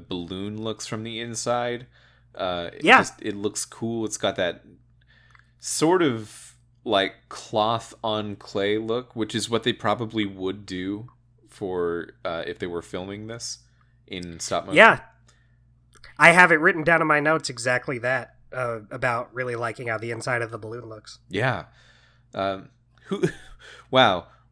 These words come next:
Speaker 1: We, aren't we a pair? Just liking the inside of how a balloon looks in a video game and
Speaker 2: <laughs>
Speaker 1: writing it down to talk about it.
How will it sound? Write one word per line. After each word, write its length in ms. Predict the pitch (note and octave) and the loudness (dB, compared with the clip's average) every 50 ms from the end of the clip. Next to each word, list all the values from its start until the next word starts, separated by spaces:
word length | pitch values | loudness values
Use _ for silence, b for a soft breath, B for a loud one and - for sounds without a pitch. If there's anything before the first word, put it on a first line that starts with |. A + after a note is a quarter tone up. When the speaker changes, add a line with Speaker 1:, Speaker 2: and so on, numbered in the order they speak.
| _ _ | _ _
Speaker 1:
We, 220 | D3+ F3+ - B2+ - | -2 -2 -2 -2 4
aren't 220 | - F#3+ A3 - - | 4 6 6 4 2
we 120 | F3+ E3 | 2 2
a 80 | D#3 C#3 | 2 2
pair? 400 | - - A#2+ G2 E2 D2+ D2 - | 2 0 0 0 0 -2 -4 -8
Just 200 | - G#2+ - - | -8 -6 -6 0
liking 380 | G#2 A#2 C3+ D3 - D#3 C3+ A#2+ | 2 4 4 4 2 -2 -4 -4
the 140 | A2+ A2 - | -4 -4 -4
inside 520 | B2 C3 C3 - - C3 A#2+ A#2+ A#2 A2+ | -4 -2 -2 0 2 4 4 4 4 4
of 80 | G#2 - | 2 2
how 180 | A#2 A2+ A#2 | 2 2 2
a 80 | A2+ G#2 | 2 2
balloon 480 | G#2 G#2 G2 F#2+ G2+ A2+ A2+ A2 G#2+ G#2+ | 2 2 0 0 0 -2 -4 -4 -2 -2
looks 220 | G#2+ G2+ - - | -2 -2 -4 -6
in 80 | G#2+ F#2+ | -8 -8
a 80 | F2+ | -6
video 320 | F2+ G2 G2+ G#2 G#2+ G#2+ G#2+ | -4 -4 -2 2 4 4 4
game 300 | G2+ A2 G#2 G#2+ G2+ G2+ | 4 2 2 2 6 6
and 160 | - F2+ F2+ | 6 6 6
Speaker 2:
<laughs> 0 | |
Speaker 1:
writing 280 | A2+ A2+ A#2 A#2+ B2 B2 | 6 4 4 4 2 0
it 100 | A#2 G2 | -2 0
down 240 | - G#2 G#2 G#2 G2 | 0 0 0 0 -2
to 80 | F#2 | -6
talk 320 | - - F#2+ E2+ E2+ - - | -4 -2 -2 -2 -2 -4 -6
about 240 | D#2 D#2+ D2 C#2+ C#2 | -6 -6 -6 -6 -8
it. 120 | C2+ - | -12 -18